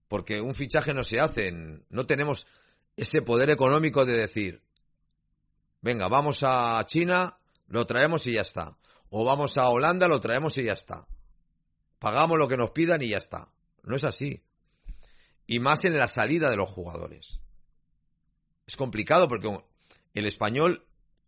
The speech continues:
le ha buscado ofertas a varios jugadores de la primera plantilla. Y muchos de ellos han dicho, yo no me voy.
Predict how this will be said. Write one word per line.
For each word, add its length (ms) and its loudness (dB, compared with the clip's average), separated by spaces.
le 160 2
ha 40 6
buscado 400 4
ofertas 460 0
a 60 2
varios 200 0
jugadores 540 -2
de 80 -6
la 80 -6
primera 300 -8
plantilla. 520 -14
Y 120 -8
muchos 300 -2
de 80 0
ellos 140 2
han 100 0
dicho, 320 -6
yo 160 4
no 80 4
me 100 0
voy. 240 -2